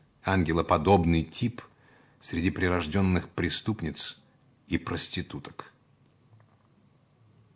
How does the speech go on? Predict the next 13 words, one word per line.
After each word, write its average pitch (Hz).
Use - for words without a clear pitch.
Из 123
«Известий». 110
Крестьяне 117
говорят: 107
«Дайте 104
нам 90
коммуну, 165
лишь 160
бы 160
избавьте 117
нас 120
от 101
кадетов». -